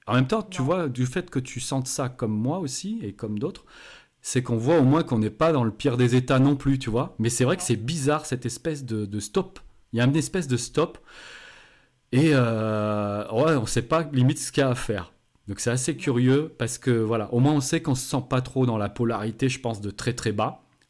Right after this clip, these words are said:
Speaker 1: Je pense déjà c'est pas mal. Par contre, euh, là, je retiens ça pour ce soir, c'est que Jean-Luc disait, voilà, c'est, ça, faut que ça se passe.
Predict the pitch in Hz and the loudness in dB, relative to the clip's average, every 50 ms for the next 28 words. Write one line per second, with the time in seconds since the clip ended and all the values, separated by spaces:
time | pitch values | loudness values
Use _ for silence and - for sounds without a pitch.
0 | _ - - - 117 117 107 101 117 110 - 117 117 - 113 104 104 117 147 175 | _ -14 -6 -4 -4 -2 0 -2 -2 -2 -2 -6 -4 -2 -2 0 0 -2 -2 -4
1 | 165 - - - - - - - - 107 - - 151 139 - 127 117 113 110 110 | -8 -14 -20 -20 -20 -20 -10 -6 -6 -4 -2 -2 -2 -2 0 -2 0 0 0 0
2 | 107 123 131 127 127 - 110 101 98 107 104 113 113 - - 127 123 - - 120 | 0 0 0 0 -2 -6 -10 -8 -8 -6 -4 -4 -4 -2 -2 -4 -2 -2 -4 -6
3 | - - 110 - - - 104 - - 143 143 139 - - 123 120 - 113 104 104 | -6 -6 -10 -12 -10 -10 -10 -8 -6 -8 -8 -8 -8 -10 -10 -8 -8 -10 -8 -6
4 | 107 107 117 110 - 107 98 98 107 127 123 113 104 98 98 95 - - - 104 | -6 -8 -8 -10 -12 -14 -14 -8 -8 -6 -6 -4 -6 -6 -8 -8 -10 -12 -12 -10
5 | - - 139 131 - - 143 - - 131 127 - - - 135 151 160 - - - | -8 -8 -8 -8 -8 -10 -10 -6 -6 -6 -6 -6 -4 -4 -4 -4 -2 -6 -10 -12